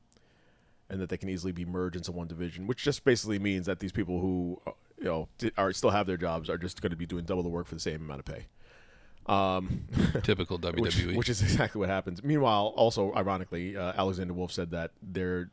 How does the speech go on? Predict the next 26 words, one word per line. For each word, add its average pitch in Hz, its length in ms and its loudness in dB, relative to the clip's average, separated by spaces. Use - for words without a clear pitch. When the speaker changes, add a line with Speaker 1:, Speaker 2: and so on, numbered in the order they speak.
Speaker 1:
did 107 140 2
not 107 160 2
have 98 120 -2
to 95 60 -10
be 104 120 -2
any 120 140 2
of 101 60 -2
these 95 120 -4
firings 90 400 -2
since - 260 -8
they 95 220 0
are 87 80 0
still 101 260 2
making 92 440 -2
money 87 240 -2
hand 85 180 -6
over 80 140 -10
fist. - 320 2
Um, 87 340 0
they 87 120 -2
are 85 240 -2
way 98 340 -2
in 101 80 0
the 98 80 -2
black, 87 580 -4
and, 87 520 -2